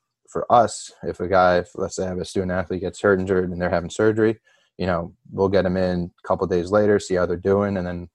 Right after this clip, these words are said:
depending on the plan and depending on the surgeon's protocol, we'll get 'em moving right there with us. You know, we're able to do rehab, and that's one of the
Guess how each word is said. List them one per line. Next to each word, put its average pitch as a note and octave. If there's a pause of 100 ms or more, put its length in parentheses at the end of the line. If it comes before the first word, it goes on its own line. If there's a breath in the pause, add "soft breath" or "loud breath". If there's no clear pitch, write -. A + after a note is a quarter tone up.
depending F2+
on F2
the E2
plan F#2
and F2
depending F#2
on F2
the F2+
surgeon's E2+
protocol, G2
we'll F#2+
get F2+
'em F2
moving F#2
right F2
there E2+
with F2
us. F#2+
You F2
know, E2+
we're F2
able F2+
to F2
do F#2
rehab, F2
and F2
that's F2+ (420 soft breath)
one G2
of F2+
the E2+